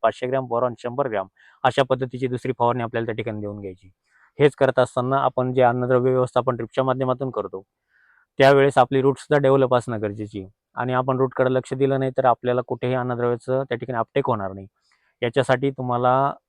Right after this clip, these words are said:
जो आपण सुरुवातीला तुम्हाला डोस सांगितला, ज्याच्यामध्ये तुमचं कॉन्टाप दिलेलं आहे किंवा व्हॅलिडोमायसिन असेल, बाविस्टिन असेल, त्याच्यासोबत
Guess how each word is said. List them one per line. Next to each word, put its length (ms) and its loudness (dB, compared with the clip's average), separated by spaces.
जो 120 0
आपण 260 2
सुरुवातीला 420 -2
तुम्हाला 260 0
डोस 200 0
सांगितला, 400 -8
ज्याच्यामध्ये 300 -2
तुमचं 260 -2
कॉन्टाप 400 2
दिलेलं 340 -2
आहे 100 0
किंवा 240 -2
व्हॅलिडोमायसिन 600 -2
असेल, 240 -4
बाविस्टिन 420 -4
असेल, 220 -6
त्याच्यासोबत 420 -4